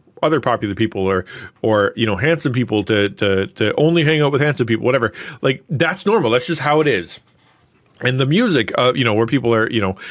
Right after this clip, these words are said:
declaring their intense emotional infatuation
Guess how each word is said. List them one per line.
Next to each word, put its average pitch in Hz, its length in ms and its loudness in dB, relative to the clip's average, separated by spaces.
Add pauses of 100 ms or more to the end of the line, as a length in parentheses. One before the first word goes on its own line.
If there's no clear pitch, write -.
(160)
declaring 131 720 0
their 110 220 2
intense 120 840 -4
emotional 113 720 0
infatuation 113 1200 -2